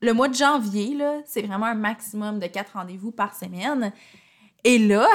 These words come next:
avec l'espèce de folie et de frénésie des vacances, l'espèce de sentiment d'urgence, je me suis retrouvée avec un, euh, un neuf <laughs> rendez-vous en trois jours. Et là, ça, ça m'a un petit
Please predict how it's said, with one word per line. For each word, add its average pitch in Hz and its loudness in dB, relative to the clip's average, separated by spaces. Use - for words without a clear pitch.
avec 208 0
l'espèce 214 -4
de 196 -2
folie 220 0
et 214 -4
de 175 -6
frénésie 220 -4
des 233 -4
vacances, 214 -2
l'espèce 196 -6
de 180 -4
sentiment 262 0
d'urgence, 208 -4
je 233 -4
me 269 0
suis 285 -4
retrouvée 277 -4
avec 226 -4
un, 226 -2
euh, 196 2
un 233 6
neuf 277 4
<laughs> 214 2
rendez-vous 240 2
en 220 2
trois 247 0
jours. 233 2
Et 233 -4
là, 311 2
ça, 370 -6
ça 233 -6
m'a 202 -2
un 208 -4
petit - -8